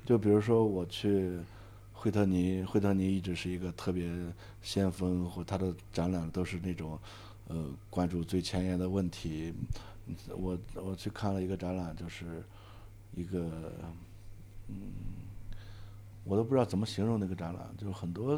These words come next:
就是特别用了很多材料，现成品，然后 video，还有，呃，类似于 mapping 那种投影啊，那种东西，就去了就懵了，完全不知道他要干嘛。但是我就觉得，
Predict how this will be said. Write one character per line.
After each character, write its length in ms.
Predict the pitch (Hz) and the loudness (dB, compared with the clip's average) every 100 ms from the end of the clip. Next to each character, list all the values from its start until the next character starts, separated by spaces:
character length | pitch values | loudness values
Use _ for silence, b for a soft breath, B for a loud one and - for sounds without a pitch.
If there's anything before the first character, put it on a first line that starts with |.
| 143 | 0
就 180 | 117 104 | -2 -2
是 80 | 98 | -4
特 280 | - 120 | 0 2
别 260 | 101 92 90 B B B - | 2 0 -4 B B B 2
用 160 | 113 | 4
了 80 | 101 | 4
很 140 | 90 | 2
多 140 | 87 104 | 2 2
材 280 | 101 92 98 | 2 2 4
料， 320 | 98 82 85 - - - - - | 4 2 -4 -10 -12 -14 -14 -8
现 340 | - - 101 | 2 4 4
成 200 | 92 98 | 4 2
品， 360 | 101 90 82 64 B B B B B - | 2 0 -2 -6 B B B B B -8
然 140 | 85 | -4
后 360 | 87 85 80 80 | -2 -2 -2 0
video， 580 | 95 101 95 95 87 80 | 6 6 8 6 6 2
还 180 | 82 90 | -2 2
有， 420 | 90 85 76 73 B B B B - - | 2 2 0 -6 B B B B -14 -10
呃， 420 | - 82 80 80 78 78 76 | -8 -6 -6 -6 -6 -8 -6
类 120 | 87 | -6
似 200 | - 87 | -4 -2
于 220 | 78 82 | -2 -2
mapping 680 | 80 82 92 98 98 95 85 | -4 2 4 4 2 0 2
那 120 | 87 | 0
种 180 | 85 82 | 0 -4
投 260 | 85 87 92 | -4 -2 2
影 200 | 92 82 | 2 0
啊， 240 | 82 87 92 | -2 -2 -2
那 100 | 87 | -2
种 140 | 87 | -2
东 160 | 92 92 | -2 -2
西， 160 | 92 73 B B B B B B - - - - | -2 -6 B B B B B B -16 -16 -16 -6
就 120 | 127 | -4
去 180 | - 170 | 0 6
了 80 | 143 | 8
就 80 | 131 | 8
懵 240 | 135 170 | 8 8
了， 100 | 113 | 8
完 140 | 95 | 8
全 100 | 139 | 8
不 100 | 147 | 8
知 40 | 120 | 10
道 60 | |
他 80 | 107 | 10
要 80 | 101 | 6
干 120 | 98 | 4
嘛。 260 | 90 76 98 B B B B | 2 0 -6 B B B B
但 140 | 165 147 | 4 8
是 160 | 151 | 8
我 180 | 127 117 | 8 6
就 160 | 113 135 | 6 6
觉 200 | 123 127 | 8 8
得， 180 | 131 | 6